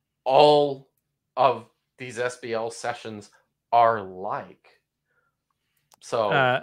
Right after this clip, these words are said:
Speaker 2: the Shanty
Speaker 1: Ah.
Speaker 2: says that she'd love to listen to the panel on Venom. I agree. That sounds like that, that's probably one of my favorites in that list. Uh,
Speaker 1: So
Speaker 2: but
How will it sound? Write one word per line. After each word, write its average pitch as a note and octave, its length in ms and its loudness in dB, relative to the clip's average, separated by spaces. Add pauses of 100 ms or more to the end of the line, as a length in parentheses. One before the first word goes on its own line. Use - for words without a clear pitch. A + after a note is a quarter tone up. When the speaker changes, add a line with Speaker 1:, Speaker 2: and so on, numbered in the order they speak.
(600)
Speaker 2:
the D#3 100 -2
Shanty D#3 480 4
Speaker 1:
Ah. C#3 40 2 (100)
Speaker 2:
says C#3 280 4
that B2+ 280 2
she'd B2+ 240 -8
love C3 180 2
to C#3 80 -10
listen C3+ 300 -6
to C3+ 80 -6
the B2+ 200 -2
panel B2+ 500 -2
on A#2 300 -6
Venom. A#2+ 480 -6
I B2+ 140 0
agree. A#2 360 -6
That A#2+ 160 -8
sounds A2+ 280 -10
like G#2+ 260 -10
that, C#3 180 -2
that's C3+ 160 0
probably B2 400 0 (480)
one B2+ 120 -6
of A#2 60 -6
my A2+ 100 -6
favorites A2+ 420 -8
in A2+ 60 -12
that G#2+ 160 -10
list. A#2 400 -8 (440)
Uh, C3 240 6
Speaker 1:
So D#3+ 220 2
Speaker 2:
but D#3+ 640 4